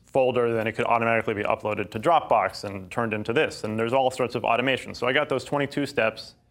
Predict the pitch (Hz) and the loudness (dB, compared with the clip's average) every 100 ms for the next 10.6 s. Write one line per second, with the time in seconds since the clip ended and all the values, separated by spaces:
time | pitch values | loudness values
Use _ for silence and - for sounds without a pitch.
0 | _ _ - 104 98 98 - 92 - _ | _ _ -4 -2 0 -2 -4 -14 -14 _
1 | _ _ _ _ _ _ - - _ _ | _ _ _ _ _ _ -12 -12 _ _
2 | _ - - 135 120 - - - - - | _ -14 -2 0 0 -4 -16 -20 -2 4
3 | 170 165 139 120 - - 127 - 117 90 | 4 6 4 2 0 0 2 2 -2 -2
4 | - _ _ 123 123 127 139 135 120 117 | -6 _ _ 0 2 4 4 4 2 0
5 | 113 110 104 107 107 104 101 107 101 107 | 2 0 0 0 0 -2 -2 -2 0 -2
6 | 107 120 117 113 - 101 104 101 98 104 | 0 0 0 -2 -4 -6 -6 -6 -4 -2
7 | 101 98 - _ _ 117 117 180 - 95 | 0 -2 -8 _ _ -6 -2 -2 -2 -8
8 | - - - - _ _ _ _ _ _ | -12 -20 -20 -20 _ _ _ _ _ _
9 | _ _ - 127 143 139 131 120 120 107 | _ _ -2 2 2 0 -2 0 -2 -2
10 | 104 104 - - - | -2 -4 -4 -6 -8